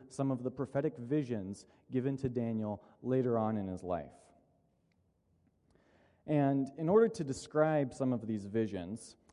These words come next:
uh, Evan has been using this analogy of, like, a sports bar, where you have all of these T Vs playing different games on the bottom, but our attention is meant to be drawn ultimately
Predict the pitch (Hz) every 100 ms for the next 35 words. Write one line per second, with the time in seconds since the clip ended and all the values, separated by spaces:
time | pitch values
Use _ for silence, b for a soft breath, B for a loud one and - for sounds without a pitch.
0 | _ 104 101 - 160 165 151 131 143 127
1 | 123 151 143 139 131 120 120 113 127 135
2 | 117 123 123 117 110 110 95 - - 147
3 | 147 139 147 151 160 - B B - 135
4 | 123 120 113 104 135 160 170 156 147 117
5 | - - 180 151 160 151 - 147 123 117
6 | 160 160 160 143 147 139 139 139 - -
7 | 131 123 131 123 110 110 143 - B B
8 | 127 131 180 156 - - 131 117 - 165
9 | 151 139 117 131 127 - 117 113 131 143
10 | 127 120 156 156 135 113 113